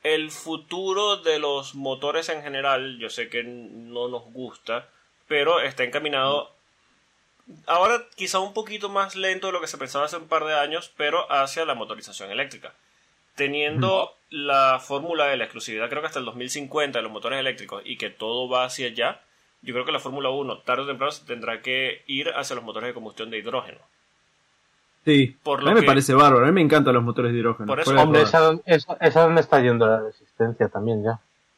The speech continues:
Speaker 2: Mm.
Speaker 1: Pues eso, entonces a, a mediano plazo no es tan descabellado pensar en, en que se pueda ver quizá, tal vez no un motor de hidrógeno como tal, pero una especie de híbrido hacia ese terreno.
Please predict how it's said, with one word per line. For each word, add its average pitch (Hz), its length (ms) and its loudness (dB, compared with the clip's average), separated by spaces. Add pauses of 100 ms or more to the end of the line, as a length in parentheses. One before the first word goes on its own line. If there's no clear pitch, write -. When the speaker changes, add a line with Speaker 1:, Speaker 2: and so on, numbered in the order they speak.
(180)
Speaker 2:
Mm. 139 220 2 (720)
Speaker 1:
Pues 135 180 2
eso, 151 240 -2
entonces 151 460 -4
a, 151 280 4
a 151 60 4
mediano 165 460 0
plazo 190 320 -2
no 170 260 2
es 185 160 -4
tan 214 220 -4
descabellado 143 640 0
pensar 135 380 -2
en, 135 300 -8
en 123 200 -10
que 120 100 -10
se 123 120 -10
pueda 123 200 0
ver 139 240 -2
quizá, 147 500 0 (300)
tal 165 160 2
vez 190 140 0
no 202 160 -2
un 190 180 -6
motor 175 380 -2
de 170 100 -2
hidrógeno 156 500 -2
como 143 280 -8
tal, 156 340 0
pero 160 480 0 (120)
una 139 380 -4
especie 147 480 -4
de 120 720 -4 (120)
híbrido 165 640 -4
hacia 123 540 -2
ese 113 340 -8
terreno. 117 460 -4